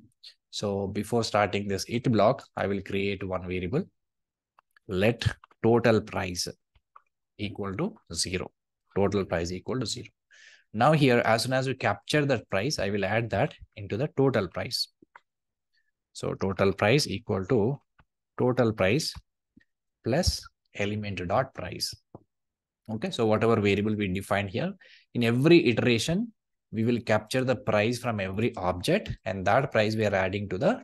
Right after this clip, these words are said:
total price. So once this is completed, once the th-, then block is completed, so then we will get the total price into this variable. So now we can add one assertion. So what is an assertion we can add? Expect,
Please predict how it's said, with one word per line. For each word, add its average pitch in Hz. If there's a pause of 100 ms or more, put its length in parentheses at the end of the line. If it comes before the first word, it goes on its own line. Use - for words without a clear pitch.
total 90
price. - (600)
So 123
once 120
this 127
is 120
completed, 92
once 107
the 110
th-, 95
then 101
block 104
is 98
completed, 87 (600)
so -
then 131 (180)
we 110
will 110
get 104
the 120
total 110
price 101
into 87
this 123
variable. 95 (380)
So -
now 117
we 147
can 120
add 101
one 123
assertion. - (680)
So 104
what 107
is 110
an 107
assertion 95
we 90
can 90
add? 87 (300)
Expect, -